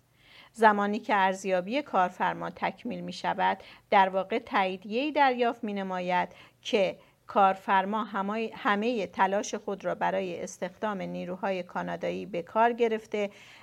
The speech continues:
و موفق به پیدا کردن نیروی متخصص مورد نیاز خود نشده،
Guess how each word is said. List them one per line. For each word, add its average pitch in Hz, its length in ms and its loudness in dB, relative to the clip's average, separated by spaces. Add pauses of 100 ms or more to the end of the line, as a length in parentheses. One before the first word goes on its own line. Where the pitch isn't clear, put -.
و 190 260 2
موفق 190 600 0
به 294 100 -2
پیدا 196 340 0
کردن 180 500 -4
نیروی 180 560 -8
متخصص 180 800 -6
مورد 185 440 -6
نیاز 180 460 -6
خود 185 400 -4
نشده، 202 640 -2